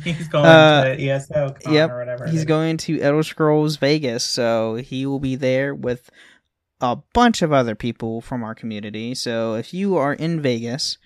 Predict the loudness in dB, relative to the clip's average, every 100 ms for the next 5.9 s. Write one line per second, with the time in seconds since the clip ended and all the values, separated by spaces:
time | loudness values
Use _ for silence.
0 | _ _ _ -2 -2 -2 -4 -6 -6 -6
1 | -6 -6 -6 -4 -4 -8 _ _ _ _
2 | _ -14 -6 -2 0 -2 -4 -2 0 0
3 | -2 -4 -4 -4 -6 -6 -4 -4 -2 -2
4 | -2 -4 -4 -6 -10 _ _ _ -4 -4
5 | -6 _ -4 -2 0 -2 -2 -4